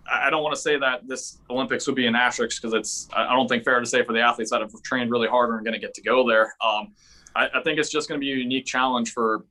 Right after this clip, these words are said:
you know, those that have had a change, especially maybe senior athletes that have trained for so long with consistency, you know, having this for the past year and a half, you know, all of a sudden change what could have been eight, nine, ten years of,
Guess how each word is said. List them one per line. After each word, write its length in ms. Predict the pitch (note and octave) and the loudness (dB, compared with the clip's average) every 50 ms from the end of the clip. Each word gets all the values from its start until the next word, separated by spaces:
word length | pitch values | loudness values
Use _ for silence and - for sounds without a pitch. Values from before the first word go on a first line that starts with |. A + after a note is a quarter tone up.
| _ _ _ _ - - _ _ _ _ - - | _ _ _ _ -20 -20 _ _ _ _ -4 -2
you 80 | B2+ | 0
know, 80 | C3+ C3 | 0 4
those 260 | A#2 C3 C3 C3 B2 - | 4 4 4 4 4 2
that 100 | C3+ B2 | 2 2
have 160 | A#2+ A2 - | 2 0 2
had 380 | B2+ B2 A#2+ A#2+ A#2+ A#2+ A#2 - _ A#2+ | 2 4 4 4 4 2 0 -6 _ -14
a 60 | A#2 | -12
change, 340 | - - C#3+ C#3 C3 A#2+ - | -10 -8 -6 -4 -4 -6 -6
especially 380 | - - - D#3+ C#3+ - D3+ | -6 0 0 0 0 0 -2
maybe 180 | C#3 C3 C3 A#2+ | -2 -2 -4 -4
senior 380 | A#2 - - C#3+ C3+ B2 B2 A#2+ | -6 -6 -6 -4 -2 0 2 4
athletes 320 | B2 B2 B2 A#2+ A2+ - | 4 2 2 -4 -4 -2
that 80 | A#2+ A2+ | -4 -4
have 100 | G#2+ - | -4 -6
trained 520 | - - C3+ C3+ C3 B2+ A#2+ A#2+ A#2 A2+ _ _ _ _ _ _ _ _ _ _ | -4 0 0 2 2 2 2 0 0 -2 _ _ _ _ _ _ _ _ _ _
for 100 | - A#2 | -6 -4
so 300 | - - - D3+ D3 C#3 | -4 2 4 4 6 6
long 420 | C3 C3 C3 C3 C3 B2+ B2 A#2+ | 6 4 4 4 4 2 2 2
with 160 | A#2 A#2 - - | 0 -2 -2 -2
consistency, 920 | - A#2+ A2+ - - D3+ D3 - - B2+ A#2 - - B2 A2+ A2+ A2 - _ | -4 -4 -4 2 0 0 0 0 -4 -6 -6 -2 -2 0 0 0 -2 -4 _
you 80 | B2 | -4
know, 340 | A#2 A#2 A2+ A2 G#2+ G#2+ _ _ _ - - - - - - - _ - | 0 0 0 0 0 -4 _ _ _ -20 -20 -20 -20 -20 -20 -18 _ -4
having 400 | - D3 D3 C#3+ C3 B2+ A#2+ A#2 | 0 2 2 2 2 0 2 2
this 280 | C3+ C3+ B2+ - - _ | 4 2 2 0 -2 _
for 100 | - A#2 | -8 -8
the 60 | A2+ | -4
past 320 | - C3 B2+ A#2+ - - C3 | 0 0 0 0 0 -2 -4
year 140 | C3 B2+ | -2 -2
and 100 | A#2 A2 | -2 -4
a 20 | G#2+ | -2
half, 420 | - C3+ C#3 C3+ B2 A#2+ A2 - _ _ _ - - - - - _ | 0 2 2 4 4 2 2 -2 _ _ _ -20 -20 -20 -20 -20 _
you 60 | - A#2 | -2 0
know, 160 | A#2+ A#2 A2+ | 2 2 2
all 240 | - A#2 C3 C3 B2 | 2 2 2 2 2
of 60 | A#2+ | 2
a 20 | |
sudden 240 | - C#3 B2+ A#2+ A#2 | 2 -2 -2 -2 -4
change 340 | - - B2+ B2+ B2 A#2 A2+ | -6 -6 -4 -4 -4 -4 -4
what 140 | A#2 - - | -6 -4 -2
could 80 | C3 | -2
have 60 | A#2 | 0
been 260 | A2 A2+ A2+ A2 G#2+ G#2 - _ _ - _ B2 | 2 0 0 0 -4 -10 -12 _ _ -8 _ -2
eight, 180 | B2 A2+ - | -2 -2 -2
nine, 260 | B2+ A#2 A#2 A2+ G#2+ | 0 0 0 0 -2
ten 280 | G#2+ - - B2+ A#2+ A#2+ | -4 -4 -2 -2 0 0
years 260 | A#2 A#2+ A#2 A2 - | 2 2 0 0 0
of, 240 | A2 G2+ G2 F#2+ | 0 0 0 -2